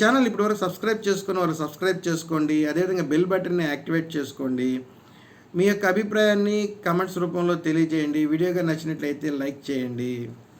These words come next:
మిథున రాశి వారికి అధికారము, వాక్చాతుర్యము ఈ మాసంలో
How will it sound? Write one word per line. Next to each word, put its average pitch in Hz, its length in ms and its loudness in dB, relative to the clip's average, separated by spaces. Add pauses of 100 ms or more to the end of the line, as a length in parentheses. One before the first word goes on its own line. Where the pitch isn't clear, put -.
(600)
మిథున 233 280 4
రాశి 208 280 4
వారికి 175 680 2 (400)
అధికారము, 190 1080 2
వాక్చాతుర్యము 175 1200 2
ఈ 165 100 2
మాసంలో 170 460 2